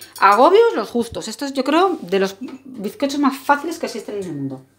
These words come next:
Venga, seguimos tamizando. A ver, limpiamos la cuchara otra vez. Venga, no se tarda nada en limpiar las cosas, la verdad. Venga, cuatro cucharadas soperas de harina, que son unos ciento veinte gramos, ¿vale?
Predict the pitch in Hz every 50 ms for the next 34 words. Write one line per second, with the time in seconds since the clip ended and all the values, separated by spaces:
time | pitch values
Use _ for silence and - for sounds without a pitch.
0 | _ _ _ _ - 202 160 - - - - - - - _ _ _ _ _ -
1 | - 302 339 370 294 254 - 185 160 147 135 - - - - - _ _ _ _
2 | _ _ _ - - - - - - - _ - - 143 131 - - - - -
3 | - 170 165 170 190 180 170 156 139 135 - 151 - 151 135 131 - 127 156 220
4 | 269 285 285 277 277 277 277 277 277 277 277 277 277 - - - _ _ 339 -
5 | - - - - - - - - - - - - - - 196 180 - - - 131
6 | 127 127 143 147 143 139 143 131 147 135 135 131 - - 160 - 151 143 147 143
7 | 143 156 156 151 151 _ _ _ _ _ _ _ _ _ _ _ _ - - -
8 | - - _ _ _ _ _ _ _ _ - 269 311 320 320 311 311 294 277 -
9 | 240 233 208 185 170 156 - - 190 185 285 320 381 480 453 - - 180 180 175
10 | 175 185 190 175 151 139 - - - 240 277 359 415 349 - 190 185 175 - -
11 | 220 202 202 180 160 165 135 131 - - _ - - _ - - 311 415 359 -
12 | -